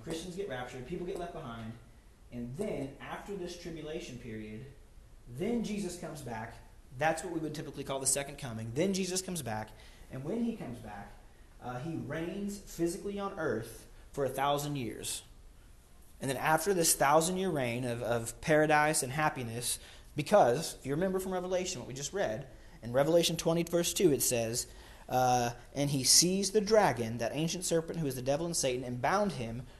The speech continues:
for a thousand years." So they link this to other ideas where Jesus talks about conquering and reigning in his kingdom, and they say, "Oh, so Jesus' kingdom will be during that thousand-year period in which, uh,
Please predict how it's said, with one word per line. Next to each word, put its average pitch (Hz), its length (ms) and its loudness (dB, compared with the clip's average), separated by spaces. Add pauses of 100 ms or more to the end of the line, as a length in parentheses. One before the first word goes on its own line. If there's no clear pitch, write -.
(140)
for 127 120 0
a 117 40 0
thousand 131 480 0
years." - 520 -4 (720)
So - 140 -8
they 151 140 6
link 170 360 0
this 120 380 0
to - 160 -2
other 170 220 6
ideas 143 380 2
where 127 100 -4
Jesus 139 280 -2
talks 135 240 -4
about 131 180 -4
conquering 143 400 -2
and 127 100 -4
reigning 135 280 -4
in 127 80 -6
his 117 120 0
kingdom, 127 520 -2 (320)
and 143 80 -8
they 143 80 -2
say, 143 200 -4
"Oh, 175 440 0 (140)
so 151 120 -10
Jesus' 165 420 -6
kingdom 233 360 -6
will 147 80 -8
be 139 160 -6
during 139 160 -8
that 120 160 -6
thousand-year 156 400 -4
period 127 400 -2
in 131 100 -6
which, 123 240 -4
uh, 113 280 -4